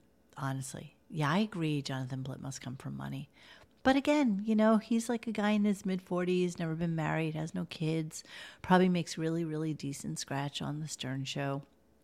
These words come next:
amongst other things that he does. And, you know,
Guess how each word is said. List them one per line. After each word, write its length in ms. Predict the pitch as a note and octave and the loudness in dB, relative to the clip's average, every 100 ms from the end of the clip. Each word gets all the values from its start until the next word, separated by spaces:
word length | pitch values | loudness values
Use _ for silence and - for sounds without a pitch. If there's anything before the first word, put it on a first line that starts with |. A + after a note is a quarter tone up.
| _ _ _ _ - | _ _ _ _ -10
amongst 460 | D#3+ D3 D3 C3+ D3 | 0 4 4 2 0
other 200 | C3+ C3+ | 0 0
things 300 | C3+ C#3+ C3 | 0 -2 -2
that 120 | C#3 | -4
he 100 | C#3 | -4
does. 400 | C3+ C#3 C#3 - - - - - - _ - | -2 -2 -2 -6 -14 -20 -18 -20 -20 _ 2
And, 340 | D#3+ D3+ D#3 F#3+ | 4 4 -2 0
you 80 | F#3+ | 4
know, 220 | F#3+ | 4